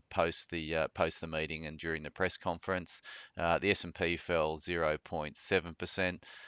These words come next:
Uh, Nasdaq was down zero point six four percent. The bond market was interesting. So we had a, a reasonable, uh, decline in U S bond yields, particularly at the front end of the curve, the more rate sensitive two-year yields.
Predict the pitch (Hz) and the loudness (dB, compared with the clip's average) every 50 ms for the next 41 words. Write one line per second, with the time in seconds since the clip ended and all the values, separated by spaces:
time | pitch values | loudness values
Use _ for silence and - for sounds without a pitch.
0 | - - - 87 87 82 - 73 90 90 90 87 - - 82 80 - - 87 78 | -12 -4 2 4 6 6 6 8 8 8 8 8 6 4 4 4 2 0 -6 -6
1 | - 82 78 78 80 78 - 85 85 80 78 80 - - - 80 76 - - - | -4 -2 -2 -2 -2 -4 -2 0 2 2 2 2 0 -4 -6 -6 -6 -6 -8 -8
2 | - 73 - - - - 92 85 80 - 87 - - 95 90 90 87 - - - | -8 -8 -8 -8 -4 -2 0 0 0 -2 -4 -2 0 2 2 2 2 -2 -8 -14
3 | - - - - - - 87 - 92 95 98 95 92 87 87 85 - - - - | -16 -16 -16 -14 -12 -4 2 6 8 8 8 8 8 8 8 8 6 4 -4 -6
4 | 80 78 85 85 - - 92 - - - 85 82 82 78 - - 90 85 85 85 | -6 -6 -6 -6 -4 -4 -4 -4 -4 -4 -4 -4 -4 -4 -2 4 6 6 8 8
5 | 85 85 85 - - 80 80 85 90 87 85 85 82 80 82 76 - - 85 80 | 6 6 2 0 -2 -2 2 4 4 6 6 6 6 6 4 2 0 -2 -2 0
6 | 82 90 90 90 87 - 92 85 90 87 85 85 82 - - - 82 85 - - | 0 2 2 2 0 -2 -4 -2 -2 0 0 0 -2 -4 -6 -4 -2 -2 -2 -2
7 | - - - - 92 85 85 85 85 85 82 82 82 82 82 78 78 80 - - | -4 -6 -4 -2 0 2 4 4 2 2 0 -2 -2 0 2 2 2 2 0 -4
8 | - - - _ - 95 98 95 90 92 92 92 90 87 - - - - - - | -6 -8 -8 _ 2 4 4 4 4 2 0 0 0 -2 -4 -8 -14 -12 -4 -2
9 | 117 113 - 98 92 - - - - - - 90 87 90 87 85 82 82 - 82 | -2 0 0 0 0 0 -2 -4 -4 2 4 4 6 6 4 0 -2 -2 -4 -6
10 | - - 98 98 98 101 101 90 - - 85 82 80 80 80 85 87 87 - - | -2 2 6 6 8 8 6 4 0 -4 -4 -4 -2 0 4 6 6 6 6 2
11 | - - 92 82 - - 90 82 82 80 - - - 95 92 92 90 87 90 90 | -4 -6 -4 -4 -6 -6 -6 -6 -6 -6 -6 -4 -2 -2 0 0 -2 -2 -2 -2
12 | 90 92 92 92 92 90 - - - | 0 2 4 4 2 2 -2 -6 -10